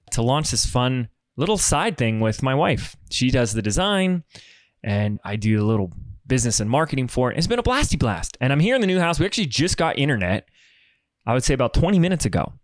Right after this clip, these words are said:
So I'm like, "Well, might as well record the intro so we can actually get it uploaded." <laughs> So if you haven't been following me on Instagram, following those stories, make sure to do so at James Wedmore. So I'm really excited for today's interview.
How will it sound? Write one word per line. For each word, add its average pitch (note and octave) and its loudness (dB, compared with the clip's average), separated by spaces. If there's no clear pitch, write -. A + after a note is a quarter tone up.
So - 0
I'm A#2 2
like, A2 0
"Well, F3 0
might E3+ 0
as F#3 2
well F3 2
record E3+ 0
the C3 2
intro B2 0
so A#2 0
we A#2 0
can A#2+ -2
actually C3 -2
get B2 0
it G#2 2
uploaded." F#2 0
<laughs> F3+ 2
So C#3 2
if C3+ 2
you E3 2
haven't G#3+ 2
been F3 0
following F#3+ 2
me D#3+ 2
on D3 2
Instagram, D#3 2
following D#3 2
those B2+ 0
stories, C3 0
make C#3+ 0
sure D3 0
to A#2 -2
do C3+ -2
so G#2+ 0
at C3+ 0
James B2 2
Wedmore. G#2+ 0
So F3+ 0
I'm F3+ 0
really B3+ 4
excited G3+ 0
for F3 0
today's D#3 0
interview. D3+ -2